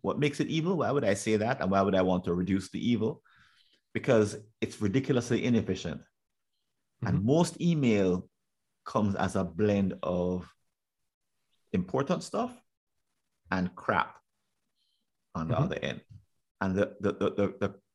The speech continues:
Speaker 1: the noise to signal ratio, there's maybe five percent signal or two percent signal or zero percent signal on a bad day. And the rest of it is all noise.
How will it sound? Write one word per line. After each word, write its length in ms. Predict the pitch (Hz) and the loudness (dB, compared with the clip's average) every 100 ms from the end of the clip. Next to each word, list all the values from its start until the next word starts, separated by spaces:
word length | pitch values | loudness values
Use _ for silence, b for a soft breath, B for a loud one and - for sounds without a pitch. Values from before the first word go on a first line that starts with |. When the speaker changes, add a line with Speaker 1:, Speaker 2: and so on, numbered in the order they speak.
| _ 104 | _ 0
Speaker 1:
the 80 | |
noise 400 | 107 123 143 147 | 4 6 6 4
to 100 | 147 | 0
signal 480 | 139 - 165 131 104 | -4 0 0 2 2
ratio, 540 | 95 107 95 - - - _ _ _ _ _ _ _ _ _ _ _ _ | 4 4 2 -2 -8 -10 _ _ _ _ _ _ _ _ _ _ _ _
there's 140 | 113 110 | -2 2
maybe 240 | 135 113 | 2 2
five 400 | - 139 131 131 | 2 4 4 4
percent 340 | 127 151 107 - | 2 2 0 0
signal 460 | 110 98 92 82 | 0 2 2 2
or 80 | 90 | 0
two 240 | - - 160 | -2 -4 -2
percent 400 | 151 - 101 - | 0 0 -2 0
signal 460 | 120 104 92 80 - | -2 0 0 0 2
or 180 | 104 | 4
zero 420 | 104 101 127 165 190 | 4 4 8 8 6
percent 400 | 190 180 123 - | 4 4 2 2
signal 360 | 120 101 85 | 0 2 2
on 120 | 82 | 0
a 80 | 87 | 2
bad 320 | 90 92 87 | 2 0 0
day. 240 | 87 82 - _ _ _ _ _ - | 0 -2 -2 _ _ _ _ _ -6
And 120 | 98 | -2
the 60 | 101 | 2
rest 220 | 110 110 | 2 2
of 100 | 110 | 0
it 100 | 107 | 0
is 120 | 104 | 0
all 200 | 98 87 87 | 0 0 0
noise. 420 | 98 85 - | 0 0 -4